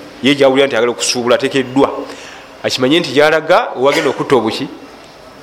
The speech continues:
Obufumbo buno. Bigenda kuva eyo, bigenda okutta buno. Kati a-, amanye ki kyayagala ku byombi, bizinensi oba bufumbo alere n'abaana be bano.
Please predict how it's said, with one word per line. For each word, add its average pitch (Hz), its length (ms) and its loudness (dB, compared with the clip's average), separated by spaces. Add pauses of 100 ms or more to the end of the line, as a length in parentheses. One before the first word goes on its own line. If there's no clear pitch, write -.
(480)
Obufumbo 127 480 -2
buno. 123 140 -2
Bigenda 196 320 2
kuva 208 240 0
eyo, 196 100 6
bigenda 185 240 2
okutta 190 280 0
buno. 151 360 0 (800)
Kati 113 220 -4
a-, 117 220 -2
amanye 113 320 -2
ki 131 140 -6
kyayagala 110 400 0
ku 107 120 -6
byombi, 95 500 -2 (400)
bizinensi 127 1120 -2 (360)
oba 110 180 4
bufumbo 117 420 0
alere 120 280 0
n'abaana 117 440 0
be 117 80 -2
bano. 113 240 -4